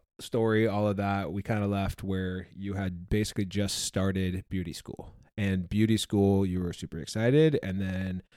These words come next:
first couple weeks into it, it was a bit of a shock going back, being in school again, sort of old narratives that you had around school were coming up and thinking that you're not smart and that you can't do it and whatever. All this general discomfort was starting to come about.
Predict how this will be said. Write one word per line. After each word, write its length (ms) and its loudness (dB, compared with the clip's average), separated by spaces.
first 260 -2
couple 200 0
weeks 260 -4
into 300 0
it, 320 0
it 60 -2
was 140 -2
a 40 0
bit 180 -2
of 80 0
a 180 -2
shock 600 0
going 340 2
back, 500 -2
being 260 0
in 140 -4
school 320 2
again, 520 0
sort 220 0
of 100 0
old 220 0
narratives 440 -2
that 180 -6
you 60 -2
had 200 -4
around 280 -4
school 400 10
were 100 12
coming 360 2
up 340 4
and 160 -2
thinking 380 -4
that 160 -8
you're 100 -8
not 260 -10
smart 600 4
and 120 -2
that 80 -6
you 80 -12
can't 420 -8
do 240 8
it 260 10
and 80 -6
whatever. 500 4
All 160 4
this 180 0
general 320 0
discomfort 560 -2
was 120 -2
starting 300 -2
to 60 -4
come 200 -4
about. 400 4